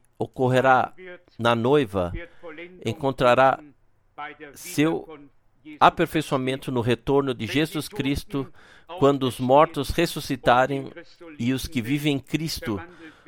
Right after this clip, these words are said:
forem transformados e então levados para cima para o Senhor. E assim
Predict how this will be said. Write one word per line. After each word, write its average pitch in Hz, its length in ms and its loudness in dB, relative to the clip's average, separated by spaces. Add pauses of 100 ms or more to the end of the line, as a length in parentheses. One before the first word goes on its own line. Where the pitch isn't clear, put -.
(120)
forem 127 260 2
transformados 110 960 -2 (360)
e 117 120 -4
então 123 480 0 (580)
levados 120 680 2
para 123 240 2
cima 127 680 -2
para 113 160 2
o 110 40 -8
Senhor. 113 720 -8 (680)
E 120 100 2
assim 170 580 0